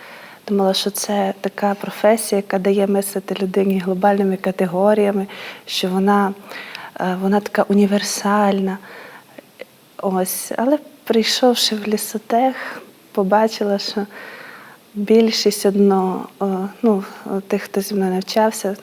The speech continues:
одногрупників, е, вони мріють стати бухгалтерами на якомусь ліс-, лісовому підприємстві. І я там малюю на парах портрети викладачів, а вони мені всі кажуть: «Ну, нащо тобі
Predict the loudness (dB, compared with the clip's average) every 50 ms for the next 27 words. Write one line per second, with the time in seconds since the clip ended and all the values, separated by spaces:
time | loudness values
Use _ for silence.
0 | -14 -6 -4 -2 0 2 2 2 2 0 -2 0 -2 -4 -4 -4 -6 -8 -10 -14
1 | -20 -20 -20 -18 -20 -20 -20 -20 -20 -20 -20 -20 -20 -18 _ -4 -2 -2 -2 0
2 | 0 0 0 2 2 4 4 4 4 2 0 -2 -4 -6 -10 -12 -14 -14 -6 -2
3 | 0 2 4 4 4 4 2 0 -2 -2 -6 -12 -14 -14 -18 -16 -12 -10 -8 -8
4 | -6 -4 -2 -2 -2 -2 -4 -6 -8 -10 -4 0 2 4 6 4 4 4 2 0
5 | 2 2 2 2 0 -2 -4 -8 -12 -14 -14 -16 -18 -20 -12 -4 0 2 2 2
6 | 2 0 0 0 0 0 0 -2 -2 -2 -2 -4 -4 -2 0 0 0 0 0 -2
7 | -2 0 2 2 4 4 2 0 -2 -6 -12 -6 -2 0 2 4 4 6 6 4
8 | 4 2 -2 -4 0 2 2 2 0 -4 -12 -16 -16 -18 -18 -20 -20 -20 -20 -20
9 | -20 -20 -20 -20 -18 -6 -2 0 2 2 2 2 2 0 0 0 0 0 0 -2
10 | -2 -2 -2 0 4 4 6 6 6 6 6 4 4 2 2 4 4 4 4 4
11 | 2 -2 -4 -6 -4 -4 -2 0 0 0 0 2 0 0 -2 -2 -2 -4 -2 -2
12 | -4 -4 -2 0 2 2 2 2 2 2 2 4 4 4 4 4 4 2 0 0
13 | -4 -6 -4 -2 -2 -2 -2 -2 0 0 2 2 2 0 -2 -4 -4 -4 -4 -4